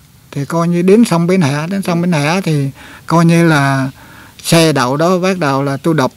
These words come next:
qua khoảng bốn cây số thì là đến chỗ đơn vị đóng quân,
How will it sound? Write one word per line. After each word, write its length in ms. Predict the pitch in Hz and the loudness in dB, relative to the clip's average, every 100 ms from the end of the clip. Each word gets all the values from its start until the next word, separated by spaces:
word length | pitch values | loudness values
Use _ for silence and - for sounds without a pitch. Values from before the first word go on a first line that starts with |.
| - - | -12 -6
qua 500 | 170 160 160 160 147 | 0 0 0 -2 -4
khoảng 280 | - 139 175 | -4 -2 2
bốn 180 | 196 240 | 4 4
cây 120 | 170 | 2
số 340 | - 190 233 208 | 0 0 0 -2
thì 120 | 143 | -2
là 200 | 139 135 | -2 -2
đến 220 | 151 208 | 2 4
chỗ 180 | 170 170 | 4 4
đơn 160 | 180 151 | 4 2
vị 180 | 127 | 0
đóng 160 | 139 180 | 0 -2
quân, 220 | 175 170 | 0 -2